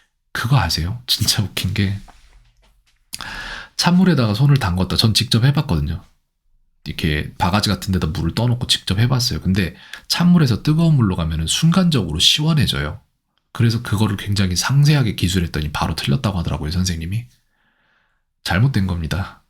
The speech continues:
그리고 이런 건 어디에서 나오냐면은, 물이, 어,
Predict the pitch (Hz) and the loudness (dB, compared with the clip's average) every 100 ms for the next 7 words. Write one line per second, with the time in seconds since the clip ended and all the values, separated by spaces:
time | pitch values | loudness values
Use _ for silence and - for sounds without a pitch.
0 | - - 104 117 92 117 - _ - 107 | -4 0 2 2 0 -6 -14 _ -2 2
1 | 123 117 110 85 64 82 98 117 117 110 | 2 2 2 0 -2 -2 2 4 4 2
2 | 104 80 85 85 78 90 82 67 - - | -2 -2 -2 -2 0 0 0 -4 -14 -20
3 | _ - 98 107 117 107 85 - _ _ | _ -2 0 4 4 2 -2 -12 _ _
4 | _ - 87 85 85 82 80 82 - | _ -6 -2 -2 -2 -2 -4 -6 -8